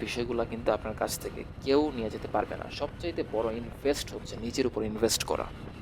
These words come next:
আমি প্রথমত মনে করি যে, যে কোনো কিছু নিজের উপর ইনভেস্ট করা প্রয়োজন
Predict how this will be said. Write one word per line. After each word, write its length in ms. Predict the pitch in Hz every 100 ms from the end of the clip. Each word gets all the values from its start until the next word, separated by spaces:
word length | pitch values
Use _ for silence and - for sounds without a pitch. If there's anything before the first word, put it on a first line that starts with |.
| - - - - -
আমি 280 | - 143 180 175
প্রথমত 500 | 131 - 165 - 123
মনে 120 | 123
করি 200 | 139 156
যে, 160 | 143 151
যে 140 | 117
কোনো 200 | 113 127
কিছু 220 | 123 -
নিজের 220 | 113 107 113
উপর 160 | 113
ইনভেস্ট 380 | 107 110 117 -
করা 140 | 120
প্রয়োজন 320 | 110 110 98